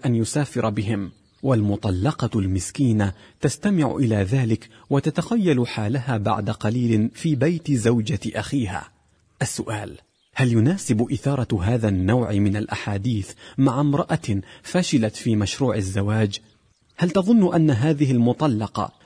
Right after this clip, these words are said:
ستزداد محبة لهذه الجارة ورغبة في مجالستها دائما وفرحا بزيارتها لها؟ نتفق جميعاً على جواب واحد نصرخ به قائلين: "لا"،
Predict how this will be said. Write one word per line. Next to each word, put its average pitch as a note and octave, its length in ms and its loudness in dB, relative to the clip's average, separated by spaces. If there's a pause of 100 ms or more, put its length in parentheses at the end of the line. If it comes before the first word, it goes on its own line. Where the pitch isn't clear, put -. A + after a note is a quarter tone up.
ستزداد B2+ 640 2
محبة C3 580 2
لهذه G#2+ 640 0
الجارة G#2 540 0 (240)
ورغبة B2 720 4
في B2+ 200 2
مجالستها G#2+ 920 2
دائما A#2 600 2 (240)
وفرحا D3+ 640 2
بزيارتها A2 960 2
لها؟ G#2 340 0 (640)
نتفق - 580 -2
جميعاً A#2+ 640 4
على B2 300 0
جواب C3+ 520 4
واحد G#2+ 540 -2 (140)
نصرخ C3 640 0
به B2+ 460 2
قائلين: C#3+ 720 4 (260)
"لا"، A2+ 720 0